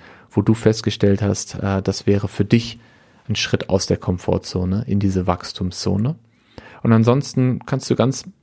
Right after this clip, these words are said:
neugierig einfach über die nächsten Tage und Wochen beobachten, ähm, ja, wo deine Grenzen sind. Und vielleicht hast du ja auch Lust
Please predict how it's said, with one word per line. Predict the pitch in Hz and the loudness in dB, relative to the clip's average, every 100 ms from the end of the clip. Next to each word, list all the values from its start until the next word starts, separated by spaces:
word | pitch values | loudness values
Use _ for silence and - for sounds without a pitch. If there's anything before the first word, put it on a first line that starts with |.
| _ - | _ 0
neugierig | 113 123 135 127 113 - | 4 4 4 2 2 0
einfach | 104 - 101 | -2 -2 0
über | 98 | 0
die | 101 101 | 2 2
nächsten | 104 104 107 | 2 0 -6
Tage | - 98 104 104 | -4 0 0 0
und | 101 | -2
Wochen | 98 104 101 | -2 -2 -2
beobachten, | 92 104 104 - - 101 - - - - - | -2 2 0 0 -2 -4 -4 -16 -20 -20 -12
ähm, | 135 101 95 95 | -4 0 0 0
ja, | 101 98 101 | 0 2 4
wo | 117 | 4
deine | 107 107 | 6 4
Grenzen | 101 98 143 - 151 | 2 2 2 0 -2
sind. | - 165 190 - _ _ _ - _ | 0 0 -2 -8 _ _ _ -20 _
Und | 120 110 110 | 2 2 2
vielleicht | - - 101 110 117 | -6 0 2 2 0
hast | 113 - | -4 -2
du | |
ja | - | -2
auch | 101 | 0
Lust | 110 113 - - | 0 0 -10 -20